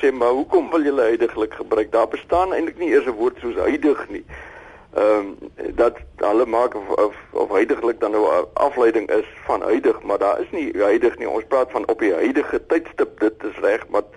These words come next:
maar jy kan nie praat van dit is huidig nie. Ek sê gebruik tans, maar dit is, dit lyk vir my na 'n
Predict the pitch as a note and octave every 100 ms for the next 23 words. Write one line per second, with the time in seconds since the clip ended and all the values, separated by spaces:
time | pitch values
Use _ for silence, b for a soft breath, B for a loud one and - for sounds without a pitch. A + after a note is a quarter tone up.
0 | B B B B B G2 G2+ D#3+ E3 D3
1 | C#3 - G2+ F#2 A2 B2+ - F#2+ - -
2 | - - - - B B B B - -
3 | D3+ E3+ - - F3 E3 D#3+ B B B
4 | - A2+ A#2+ D3 - E3+ A2+ - G#2+ A#2
5 | A#2 B2+ - C#3 - B2 A#2 - A#2 -
6 | - - D3 C#3+ B2 A#2+ A2 - A2+